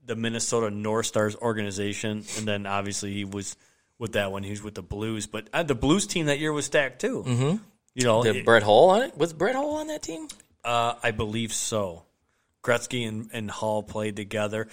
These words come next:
Speaker 2: Hockey's
Speaker 1: Gretzky,
Speaker 2: not my strong suit,
Speaker 1: Gre-,
Speaker 2: but
Speaker 1: Gretzky, I, th-, I believe, if I'm not mistaken, Gretzky got traded there, um, at the trade
Speaker 2: That was
Speaker 1: deadline or a little bit
Speaker 2: huge.
Speaker 1: before that.
Speaker 2: That was a huge move for Saint Louis. That, that definitely got them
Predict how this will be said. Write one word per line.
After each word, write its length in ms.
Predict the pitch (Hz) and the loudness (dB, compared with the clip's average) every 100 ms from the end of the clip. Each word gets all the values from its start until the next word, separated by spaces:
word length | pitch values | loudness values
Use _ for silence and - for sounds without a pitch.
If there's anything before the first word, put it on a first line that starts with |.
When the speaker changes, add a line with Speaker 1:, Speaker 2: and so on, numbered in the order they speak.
| - | -2
Speaker 2:
Hockey's 360 | 202 143 143 | 2 6 6
Speaker 1:
Gretzky, 60 | 135 | 10
Speaker 2:
not 220 | 139 135 | 10 10
my 140 | 131 120 | 8 6
strong 380 | - 123 110 110 | 4 4 4 2
suit, 180 | 123 | 6
Speaker 1:
Gre-, 80 | 135 - | 6 6
Speaker 2:
but 140 | 110 | 6
Speaker 1:
Gretzky, 320 | 131 170 - - | 8 8 6 2
I, 60 | 135 | 2
th-, 120 | 127 | 6
I 100 | 139 | 4
believe, 500 | 120 127 131 160 156 | 6 6 6 4 6
if 200 | 127 110 | 4 4
I'm 220 | 127 127 123 | 0 0 2
not 260 | 131 143 | 0 0
mistaken, 600 | 147 - 131 120 120 117 | -4 -4 -2 -2 -4 -8
Gretzky 500 | 101 117 123 - 127 | 0 0 2 -2 -2
got 220 | 127 127 | -2 -2
traded 640 | - - 127 123 120 110 107 | -4 -6 0 0 0 -2 -2
there, 500 | 110 107 107 107 - _ _ _ _ _ _ - | 0 0 0 -4 -8 _ _ _ _ _ _ -4
um, 680 | 113 110 107 104 104 101 98 _ _ _ _ | 0 2 2 0 -2 -6 -12 _ _ _ _
at 180 | - - | -4 -2
the 320 | 120 113 107 - _ _ | -2 -2 -4 -10 _ _
trade 500 | - - 123 120 107 | -6 0 2 0 0
Speaker 2:
That 240 | 117 110 127 | 2 2 4
was 280 | 113 117 117 | 4 2 2
Speaker 1:
deadline 40 | |
or 100 | 113 | 2
a 20 | |
little 180 | - 175 | 4 4
bit 80 | 196 | 6
Speaker 2:
huge. 180 | 214 143 | 6 6
Speaker 1:
before 280 | 117 117 107 | 4 4 4
that. 340 | 107 104 107 | 2 2 2
Speaker 2:
That 160 | 143 151 | 4 4
was 120 | 120 | 4
a 80 | 104 | 0
huge 640 | 98 - 165 190 180 131 120 | -4 -4 0 4 4 2 0
move 220 | 117 107 | 0 0
for 120 | 110 | -2
Saint 300 | 104 117 101 | 0 2 2
Louis. 320 | 107 101 92 - | 0 0 0 0
That, 220 | 123 123 | 0 4
that 240 | 127 104 | 2 2
definitely 460 | 120 117 117 110 107 | 0 0 0 -2 -2
got 240 | 110 101 | -2 0
them 380 | 113 107 98 | -2 -2 -4